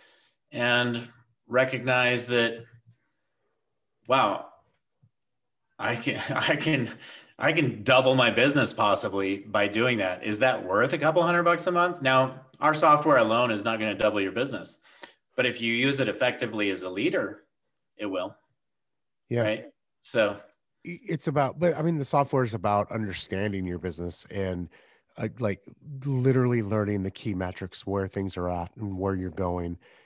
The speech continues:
Speaker 2: And in a lot of cases where we've been, one thing I've noticed, and this is just in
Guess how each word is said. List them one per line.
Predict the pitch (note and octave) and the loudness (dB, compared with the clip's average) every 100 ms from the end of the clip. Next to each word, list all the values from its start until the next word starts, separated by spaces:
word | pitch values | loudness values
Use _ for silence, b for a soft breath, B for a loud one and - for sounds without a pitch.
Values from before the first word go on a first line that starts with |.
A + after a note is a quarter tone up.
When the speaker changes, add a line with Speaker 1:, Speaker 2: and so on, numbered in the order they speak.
| b | b
Speaker 2:
And | - G#2+ F#2 E2+ - _ _ _ - | -4 -4 -4 -8 -12 _ _ _ -8
in | G#2 | -4
a | G2 | -2
lot | G#2+ B2+ | 0 -2
of | |
cases | - A2 A2+ | -2 -4 -4
where | G2+ G2+ | -2 0
we've | G2 F2 | 0 0
been, | G#2+ G2 F#2+ | 0 -2 0
one | C3 D#3+ | 0 0
thing | D3 | -2
I've | A2 A2+ | 0 -2
noticed, | G#2 G#2 G2 | -2 -6 -6
and | G#2 | -6
this | B2+ B2+ | -6 -6
is | A2 | -4
just | B2+ A2+ A#2+ | -2 -2 -2
in | G2+ | -2